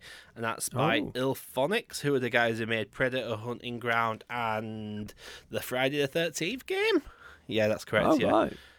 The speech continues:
Speaker 1: Yeah, um, that's a brand new game from them. Um, I don't know much about it. There's any details on the game?
Speaker 2: Um, so, uh,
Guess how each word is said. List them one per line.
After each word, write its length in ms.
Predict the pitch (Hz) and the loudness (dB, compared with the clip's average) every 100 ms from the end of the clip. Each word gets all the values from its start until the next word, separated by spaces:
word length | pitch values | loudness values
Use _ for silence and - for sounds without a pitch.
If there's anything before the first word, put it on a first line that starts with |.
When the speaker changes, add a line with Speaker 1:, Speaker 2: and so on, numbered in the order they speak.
| - - | -20 -2
Speaker 1:
Yeah, 440 | 101 98 104 110 110 | 0 0 2 0 0
um, 60 | |
that's 180 | 107 - | -2 0
a 80 | 110 | 2
brand 300 | - 135 131 | 4 4 6
new 120 | 131 | 2
game 300 | 120 113 117 | 4 2 2
from 160 | - 107 | 0 -2
them. 240 | 98 101 | -2 -2
Um, 300 | 90 104 101 | 0 0 0
I 80 | 95 | -2
don't 240 | 117 170 | 2 4
know 140 | 139 117 | 6 6
much 340 | 120 143 - | 4 4 0
about 400 | 110 101 95 82 | 0 0 -2 -2
it. 160 | 101 - - - | -4 -4 -16 -20
There's 180 | - 101 | -6 0
any 200 | 123 117 | 2 2
details 580 | 110 131 - 107 107 101 | 2 0 2 2 2 2
on 220 | 101 101 | 0 0
the 80 | 98 | -2
game? 320 | 98 98 95 - _ _ _ _ - _ _ _ _ _ _ _ _ | -2 0 -2 -6 _ _ _ _ -20 _ _ _ _ _ _ _ _
Speaker 2:
Um, 400 | - 113 113 113 - - - - - | -2 2 2 2 -4 -18 -20 -20 -16
so, 500 | - - 123 127 156 - _ - - | -6 6 10 10 8 2 _ -20 4
uh, 480 | 123 123 123 123 | 8 10 10 10